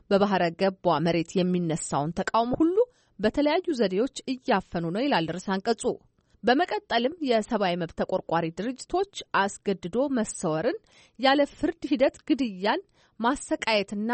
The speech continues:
በአእምሮ ህሙማን ሆስፒታል ውስጥ ጤናማውን ሰው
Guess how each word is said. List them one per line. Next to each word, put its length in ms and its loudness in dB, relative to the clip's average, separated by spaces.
በአእምሮ 500 2
ህሙማን 520 2
ሆስፒታል 580 -2
ውስጥ 220 -2
ጤናማውን 680 4
ሰው 220 2